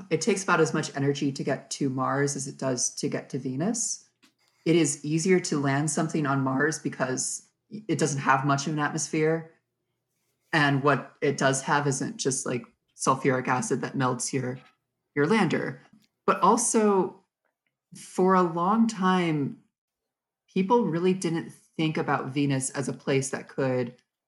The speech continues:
have life. So Mars has really been the star of the planetary science community because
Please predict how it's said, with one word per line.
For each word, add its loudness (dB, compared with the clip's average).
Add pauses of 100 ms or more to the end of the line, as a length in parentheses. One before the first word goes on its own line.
(200)
have -2
life. -2 (840)
So 2 (160)
Mars 6
has -2
really 4
been 0
the -2
star 0
of -6
the -6
planetary -8 (360)
science 0
community 4
because -2